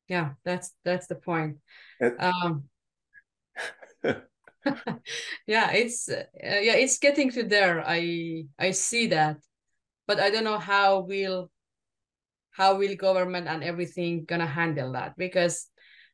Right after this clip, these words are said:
Speaker 1: um, like, the concept of A G I, again, it's super big, and I don't think we are now prepared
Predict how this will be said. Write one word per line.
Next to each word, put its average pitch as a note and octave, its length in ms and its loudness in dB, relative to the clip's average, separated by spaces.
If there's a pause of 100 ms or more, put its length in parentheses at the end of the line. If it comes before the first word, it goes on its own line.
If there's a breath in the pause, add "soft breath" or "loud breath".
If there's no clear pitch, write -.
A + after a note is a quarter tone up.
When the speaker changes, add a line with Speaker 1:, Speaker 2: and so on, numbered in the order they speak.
(140)
Speaker 1:
um, E3+ 540 0 (240)
like, F#3 320 -4
the G3+ 80 0
concept B3 480 0
of A#3+ 120 0
A G#3 200 0
G G3 180 -4
I, F#3 520 4 (180)
again, F3 420 -2
it's F#3 240 -8
super A#3 580 -2
big, G3+ 300 -4
and D#3+ 340 0 (460)
I F3 140 0
don't G#3+ 240 0
think A3+ 260 -6
we F#3+ 160 -2
are F#3 240 4
now F#3 320 -2
prepared F#3 520 -2